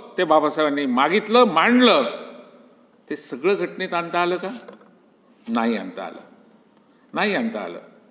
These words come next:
कारण लोकशाहीमध्ये मर्यादा असतात. लोकशाहीमध्ये तुम्हाला सगळ्यांना बरोबर घेऊन जावं लागतं. तुमच्या मनात आलं आणि तुम्ही केलं असं होत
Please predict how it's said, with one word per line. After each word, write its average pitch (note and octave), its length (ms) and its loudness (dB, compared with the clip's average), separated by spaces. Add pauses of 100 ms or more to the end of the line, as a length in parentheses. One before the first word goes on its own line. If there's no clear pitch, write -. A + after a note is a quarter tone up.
(400)
कारण D#3 220 0
लोकशाहीमध्ये D3 800 0 (480)
मर्यादा A#2+ 380 2
असतात. F#2+ 300 -6 (580)
लोकशाहीमध्ये G#3+ 960 4 (520)
तुम्हाला G#3 380 4
सगळ्यांना G#3 440 4
बरोबर G#3+ 380 6
घेऊन D#3+ 300 4
जावं C3+ 220 6
लागतं. A#2 360 0 (640)
तुमच्या A3+ 280 4
मनात A#3+ 340 4
आलं A3+ 160 6
आणि A#3 160 4
तुम्ही A3+ 160 2
केलं A3 220 4
असं G#3+ 160 2
होत F#3+ 140 6